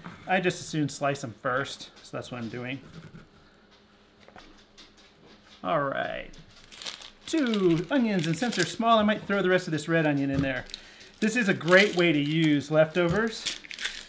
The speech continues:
and it turns out we had a lot of leftovers in these things. Oh,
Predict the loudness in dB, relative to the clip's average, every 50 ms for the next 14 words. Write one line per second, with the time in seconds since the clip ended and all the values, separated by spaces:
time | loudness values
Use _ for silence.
0 | -20 -20 -8 -2 0 2 2 2 2 4 4 4 4 6 4 6 6 6 6 4
1 | 2 -2 0 2 4 4 4 4 4 4 4 4 4 2 2 2 0 -2 0 0
2 | -2 -2 -2 -2 -2 -2 -2 -2 -2 -4 -4 -4 -4 -4 -2 0 2 2 2 0
3 | -4